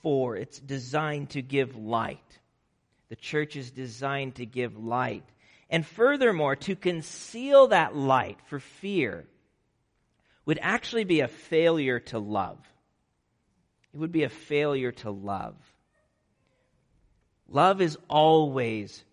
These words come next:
risky. It's always risky.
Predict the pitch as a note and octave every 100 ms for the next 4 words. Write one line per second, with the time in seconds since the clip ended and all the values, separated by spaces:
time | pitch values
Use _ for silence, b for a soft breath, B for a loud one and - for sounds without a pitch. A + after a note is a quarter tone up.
0 | _ A2+ A2 - - D3+ _ _ _ _
1 | _ _ _ _ - - - C#3 D3 C3
2 | A2 G#2 G2+ - - -